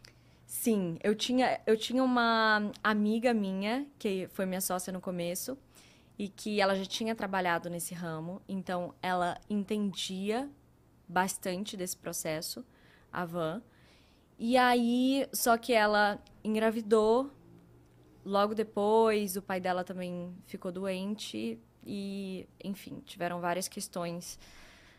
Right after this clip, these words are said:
é, por causa da vida pessoal dela, e que ela falou, "Amiga, eu não vou conseguir me dedicar pro projeto,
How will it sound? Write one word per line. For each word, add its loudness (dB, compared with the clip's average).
é, -2
por -14
causa -2
da -2
vida -2
pessoal 2
dela, 2
e -4
que -6
ela -4
falou, -4
"Amiga, -6
eu -8
não -6
vou -4
conseguir -10
me -8
dedicar -6
pro -14
projeto, -8